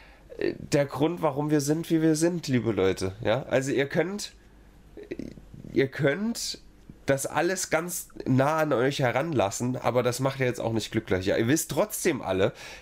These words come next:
dass es nicht geil ist, wenn so eine Scheiße passiert. Aber, ähm, ich hoffe, dass sich keiner jetzt fühlt, wie,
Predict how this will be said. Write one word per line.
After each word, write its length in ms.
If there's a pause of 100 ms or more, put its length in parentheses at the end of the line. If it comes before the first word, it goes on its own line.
dass 220
es 180
nicht 260
geil 240
ist, 220
wenn 120
so 60
eine 140
Scheiße 380
passiert. 440 (540)
Aber, 420
ähm, 400 (600)
ich 240
hoffe, 240
dass 160
sich 160
keiner 320
jetzt 260
fühlt, 320
wie, 200